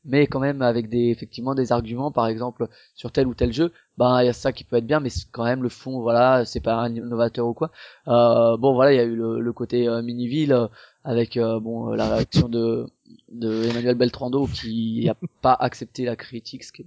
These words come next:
dommage, je trouve, personnellement. Après, euh, surtout, c'est dommage qu'il ait pas voulu venir défendre son bout de pain chez vous. Enfin, je trouve ça un peu, un peu dommage.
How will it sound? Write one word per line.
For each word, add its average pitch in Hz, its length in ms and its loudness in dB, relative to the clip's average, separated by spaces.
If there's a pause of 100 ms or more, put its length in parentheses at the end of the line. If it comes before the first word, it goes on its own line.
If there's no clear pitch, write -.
dommage, 120 480 -4
je 113 80 -12
trouve, - 260 -8
personnellement. 120 540 -8
Après, 120 360 -4 (100)
euh, 117 240 0
surtout, - 260 -8
c'est 135 120 0
dommage 131 260 2
qu'il 127 120 -4
ait 123 40 -4
pas 120 140 -2
voulu 123 380 -4
venir 117 360 0
défendre 117 260 -4
son - 120 -12
bout 110 120 -8
de - 60 -20
pain 117 120 -6
chez 123 160 -8
vous. 131 160 -6
Enfin, - 200 -12
je - 60 -16
trouve - 120 -20
ça - 120 -14
un 104 60 -12
peu, - 220 -8
un 135 80 -8
peu 123 100 -6
dommage. 156 340 0